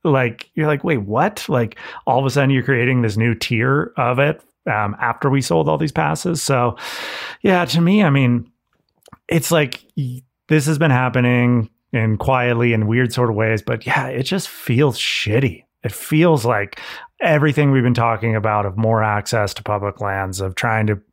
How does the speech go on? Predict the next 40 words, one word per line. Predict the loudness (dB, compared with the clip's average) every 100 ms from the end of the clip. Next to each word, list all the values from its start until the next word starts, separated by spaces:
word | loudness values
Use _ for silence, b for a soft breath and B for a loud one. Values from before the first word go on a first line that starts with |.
| -10
create | -4 -2 -2 -2
more | -2 0 -2
equality, | -4 -4 0 0 0 -2 -4
of | -2
not | 0 0 0
making | -2 0 -2 -2
this | -2 -6
sport | -4 -2 0 -2
even | -4 -4 -6 -8 B B B B _
richer. | -4 0 0 0 0 0 0 -8 _ _
They're | 0 0
just | 0 -2 0
like, | -2 0
"Yeah," | 0 0 -2 B B B _
threw | -2 2 2
up | 2
a | 2
middle | 2 2 0
finger | 0 -2 0 -2 -2
to |
that. | -2 0 0 -2 -4
And | -2 -2 -4 -10
here, | -2 0 0 -2 -8 _ _
this | 0 2 2
is |
how | 2
you | 0
solve | -2 0 0 0
your | -2
problems | -2 -2 0 0 -2 -2
of | -2
the, | -2 -4 -8 -6
the | -4
ski | -2 -2 0
area | 0 -2
experience. | -2 -2 0 0 -2
Give | -2 0
us | 0 0
more | 0
money. | 0 -2 -6